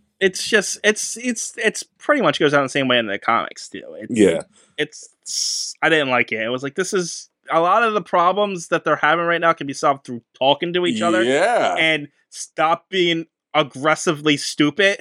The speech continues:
Speaker 2: Yes. Yes. Yes. Aggressively
Speaker 1: So
Speaker 2: stupid. Yes.
Speaker 1: And like, uh, and it's not just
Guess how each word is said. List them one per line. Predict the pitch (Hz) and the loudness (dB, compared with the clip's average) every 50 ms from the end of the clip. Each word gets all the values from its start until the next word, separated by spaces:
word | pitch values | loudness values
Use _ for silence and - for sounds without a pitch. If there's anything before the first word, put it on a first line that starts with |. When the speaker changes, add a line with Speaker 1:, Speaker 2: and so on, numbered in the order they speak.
| - | -6
Speaker 2:
Yes. | 92 95 101 95 90 90 - - - - - - - - | -4 -2 0 0 0 -2 -4 -6 -6 -8 -10 -12 -14 -16
Yes. | - 113 127 165 165 151 120 110 - - - - - - _ _ _ _ _ - 143 - _ _ | -8 -2 0 2 2 2 2 0 0 -4 -6 -6 -8 -12 _ _ _ _ _ -20 -20 -20 _ _
Yes. | - 101 107 95 87 80 - - - - - | 0 2 2 4 2 0 -2 -6 -8 -8 -10
Aggressively | - 85 - - 113 120 - - - 202 175 165 | -12 -10 -2 0 2 2 2 2 2 4 4 4
Speaker 1:
So | 165 | 2
Speaker 2:
stupid. | - - - 107 98 - 104 87 92 92 | 2 2 2 2 2 0 -2 -6 -4 -2
Yes. | 101 95 87 - 80 - - - - - _ _ _ - | -2 -2 -2 -4 -6 -10 -12 -14 -16 -20 _ _ _ -2
Speaker 1:
And | 147 156 151 | 0 0 0
like, | 160 151 - - - - | 0 -2 -2 -4 -6 -2
uh, | 170 185 196 190 156 - _ - | 0 0 0 0 -2 -6 _ -2
and | 190 190 190 196 | 0 2 2 2
it's | 208 202 - - - | 0 0 -2 -2 0
not | 320 320 339 330 | 2 2 2 0
just | - - 254 233 214 - - - - | 0 0 2 2 2 0 -4 -10 -12